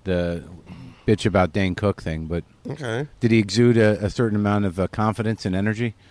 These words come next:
Speaker 2: He just looked like a guy coming from a, a brunch.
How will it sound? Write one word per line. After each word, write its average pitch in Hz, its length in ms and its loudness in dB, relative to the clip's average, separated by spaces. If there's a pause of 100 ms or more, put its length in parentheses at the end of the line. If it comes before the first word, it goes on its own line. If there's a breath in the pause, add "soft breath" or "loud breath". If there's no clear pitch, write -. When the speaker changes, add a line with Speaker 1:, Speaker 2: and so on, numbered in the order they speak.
(680 soft breath)
Speaker 2:
He 139 160 -2
just 135 200 -6
looked 135 140 -4
like 131 120 -4
a 117 80 -6
guy 117 220 0
coming 117 280 -8
from 107 220 -8
a, 98 400 -10
a 98 100 -12
brunch. 110 480 -6